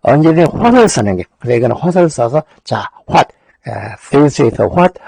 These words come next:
I want. 이것은 내가 원하는 것이다. 그래서 what I want는 명사절로서, 아, is라는 명사의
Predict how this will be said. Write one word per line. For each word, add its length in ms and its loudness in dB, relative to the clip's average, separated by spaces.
I 200 -4
want. 420 -4
이것은 580 0
내가 420 0
원하는 420 0
것이다. 500 -4
그래서 300 2
what 240 0
I 260 4
want는 500 2
명사절로서, 1120 4
아, 160 0
is라는 640 2
명사의 460 0